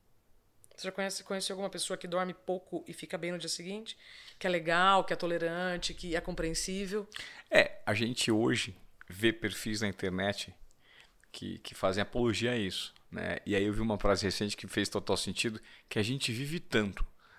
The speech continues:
Speaker 2: a cultura da exaustão. Só quem tá estressado, só quem tá exausto e só quem se mostra o tempo inteiro ocupado é produtivo. E se você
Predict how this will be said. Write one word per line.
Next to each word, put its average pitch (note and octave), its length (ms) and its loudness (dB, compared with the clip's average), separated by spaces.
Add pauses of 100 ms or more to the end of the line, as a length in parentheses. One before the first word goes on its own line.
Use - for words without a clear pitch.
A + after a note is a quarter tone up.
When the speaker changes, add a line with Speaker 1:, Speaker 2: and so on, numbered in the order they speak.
(120)
Speaker 2:
a G2 80 4
cultura B2+ 440 2
da A2+ 100 0
exaustão. A2 640 2 (600)
Só - 260 6
quem A#3 180 0
tá G#3 120 0
estressado, F#2 880 4 (500)
só - 180 0
quem D3+ 180 -4
tá A#2+ 180 6
exausto G#2 720 10
e - 60 2
só - 160 6
quem - 160 -2
se - 260 6
mostra C3+ 380 2
o A2+ 40 -8
tempo A2+ 240 -2
inteiro G#2+ 240 0
ocupado A#2 400 6
é C3 60 6
produtivo. B2+ 560 -4 (340)
E G#2+ 80 -2
se - 180 6
você F3+ 600 8